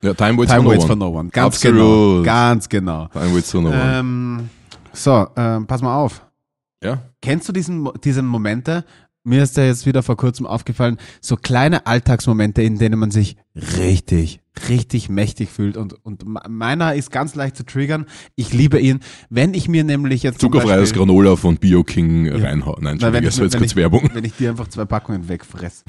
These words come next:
Speaker 1: <laughs>
Speaker 2: Hab ich wirklich gemacht. Also, wenn, äh, du zum Beispiel, wenn ich weiß, okay, ich mach, ich hau mir jetzt in mein Frühstück jeden Tag fünfzig Gramm Haferflocken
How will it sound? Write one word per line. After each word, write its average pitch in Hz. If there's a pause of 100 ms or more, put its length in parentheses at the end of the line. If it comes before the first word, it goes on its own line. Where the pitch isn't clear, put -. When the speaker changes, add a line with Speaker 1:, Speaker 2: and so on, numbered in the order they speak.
(120)
Speaker 1:
<laughs> 135
Speaker 2:
Hab 113
ich 98
wirklich -
gemacht. 82 (420)
Also, 156
wenn, 139 (880)
äh, 107
du 135
zum 131
Beispiel, 123
wenn 127
ich 117
weiß, 123
okay, 135
ich 131
mach, 127
ich 113
hau 113
mir 131
jetzt 120
in 123
mein 120
Frühstück 123
jeden 120
Tag 113
fünfzig 123
Gramm 107
Haferflocken 120